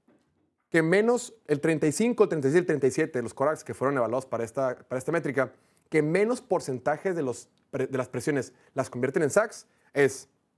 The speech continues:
en or-, en orden, eh, eh, como van, Patrick Mahomes, Josh Allen y Jared Goff. O sea, los mejores quarterbacks de la N F L, los que saben operar mejor bajo la bolsa de protección, saben de que me van a presionar, suelto la pelota. No, no voy a permitir que una jugada mala se convierta en una jugada peor.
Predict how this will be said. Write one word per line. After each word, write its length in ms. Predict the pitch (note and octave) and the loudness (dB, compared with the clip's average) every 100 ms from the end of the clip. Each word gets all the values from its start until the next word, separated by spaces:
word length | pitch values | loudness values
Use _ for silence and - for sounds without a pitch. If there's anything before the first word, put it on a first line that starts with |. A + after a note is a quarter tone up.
| _ _ _ _ _ | _ _ _ _ _
en 140 | A#2+ | 0
or-, 120 | B2+ C#3 | 0 2
en 120 | C3+ | 2
orden, 360 | C#3 D#3+ D3+ - | 2 2 0 -4
eh, 120 | B2 A#2 | -8 -8
eh, 80 | A2+ | -6
como 160 | A2+ | 0
van, 260 | C#3+ A3 - _ _ - | 0 0 -4 _ _ 0
Patrick 260 | E3 D#3 | 0 0
Mahomes, 460 | B2 F#3 A#3+ A#3+ - _ - | 0 2 2 -2 -14 _ 0
Josh 260 | D3 D3+ F3 | 2 2 2
Allen 340 | F3 F#3 F#3 | 2 0 -4
y 80 | B2+ | -8
Jared 240 | A#2 C3 A2+ | -2 -2 -2
Goff. 200 | A2 - | -6 -8
O 60 | - | -2
sea, 240 | F3 C#3 - _ - | -2 -2 -8 _ 2
los 160 | G3 G3+ | 4 4
mejores 300 | F#3+ A3 B3+ | 2 0 0
quarterbacks 260 | A#3+ B3 | -2 0
de 60 | G3+ | 0
la 120 | E3 | 0
N 120 | F3+ | -2
F 120 | F#3+ | -2
L, 80 | F3+ | 0
los 140 | D#3 - | 0 0
que 80 | |
saben 160 | C#3 G#3+ | -2 0
operar 480 | B3 - C#3 E3 G#3+ | 0 -2 0 2 0
mejor 280 | G3+ G3 F#3+ | -2 -2 -2
bajo 160 | E3+ | -2
la 40 | C#3 | -2
bolsa 140 | G#3+ | -2
de 20 | |
protección, 380 | G3+ C3+ - A3+ - - | -4 2 2 2 -4 -12
saben 240 | - F3 | -4 -2
de 100 | F#3 | -2
que 120 | E3 | -2
me 80 | B2 | -2
van 160 | C3 F#3+ | 0 0
a 40 | |
presionar, 320 | A3+ D#3+ F#3+ G#3 - | 2 0 0 -2 -12
suelto 260 | - D3 E3 | -4 -4 0
la 100 | D#3 | -2
pelota. 240 | C3 B2+ | -2 -4
No, 200 | B2+ D3 - | -2 -4 -4
no 120 | D#3 | 0
voy 80 | G3 | 0
a 60 | |
permitir 280 | G#3+ D3 C#3 | 0 -4 -4
que 60 | D3+ | -2
una 100 | F#3 | -2
jugada 260 | - D3 | 0 0
mala 240 | E3 F#3 G#3 | 0 0 0
se 120 | E3 | -2
convierta 260 | C#3+ C3 D3+ | -4 -4 -2
en 60 | |
una 40 | D3+ | 0
jugada 280 | C#3 D3+ | 0 -2
peor. 320 | - A#2+ A#2 | -2 0 -2